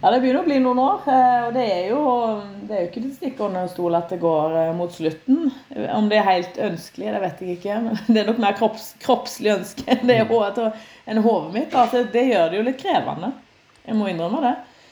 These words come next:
Speaker 1: Men, eh, nå er det på en måte, nå er jeg i en fase der, så jeg aldri har vært, at jeg ikke klarer å følge et program uke etter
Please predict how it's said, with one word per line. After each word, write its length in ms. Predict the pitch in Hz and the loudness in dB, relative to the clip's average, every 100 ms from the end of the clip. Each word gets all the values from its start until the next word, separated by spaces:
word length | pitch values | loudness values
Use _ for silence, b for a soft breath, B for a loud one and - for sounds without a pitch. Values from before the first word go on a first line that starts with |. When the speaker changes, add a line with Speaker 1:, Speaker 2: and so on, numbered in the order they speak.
| B B | B B
Speaker 1:
Men, 260 | 262 247 226 | 0 2 2
eh, 540 | 226 214 202 190 160 208 | 2 2 2 2 0 2
nå 140 | 220 | 2
er 120 | 202 160 | 2 2
det 100 | 165 | 0
på 80 | |
en 80 | 196 | -4
måte, 400 | 180 151 147 165 143 135 113 | -2 -4 -4 -2 2 2 0
nå 120 | 185 | 0
er 220 | 180 143 | 0 0
jeg 80 | 143 | 2
i 40 | 170 | 0
en 80 | 165 | 2
fase 480 | 214 127 - - | 2 2 0 -8
der, 260 | 151 147 139 175 | -6 -4 -6 -8
så 160 | - | -4
jeg 80 | 180 | 0
aldri 240 | 226 220 143 | 2 2 2
har 120 | 143 139 | 0 -2
vært, 220 | 156 - | -4 -8
at 180 | 170 165 | -6 -4
jeg 160 | 175 175 | -4 -4
ikke 180 | - 160 | -6 -2
klarer 240 | 175 143 | 2 2
å 40 | 147 | 0
følge 460 | 190 165 147 143 | -2 -2 0 -2
et 120 | 143 143 | -4 -6
program 340 | 160 160 170 180 | -2 0 0 0
uke 240 | 160 143 | -4 -2
etter 220 | 175 180 | -2 0